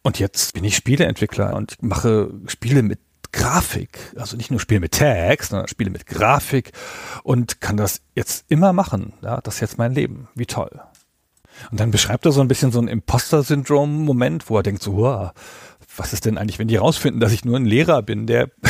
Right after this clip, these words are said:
<laughs> Großrechnerspiele programmiert hat und kein Informatiker und dass ich das alles noch nie so richtig beruflich gemacht habe. Aber er hatte schon auch das Gefühl,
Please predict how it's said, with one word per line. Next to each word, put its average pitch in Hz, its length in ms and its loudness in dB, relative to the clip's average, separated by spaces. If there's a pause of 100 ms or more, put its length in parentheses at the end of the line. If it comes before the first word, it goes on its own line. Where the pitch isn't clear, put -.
(120)
<laughs> - 380 -2
Großrechnerspiele 123 720 -2
programmiert 110 440 0
hat 117 100 2
und 135 80 -2
kein 143 220 2
Informatiker 156 580 0
und 127 100 -4
dass 147 100 -6
ich - 60 -16
das - 140 -8
alles 127 280 -4
noch 110 100 -4
nie 147 220 0
so 151 100 0
richtig 139 260 -6
beruflich 185 340 -8
gemacht - 300 -4
habe. - 240 -2 (580)
Aber 135 180 4
er - 40 6
hatte - 160 2
schon - 160 2
auch 127 100 4
das 120 140 0
Gefühl, - 560 -2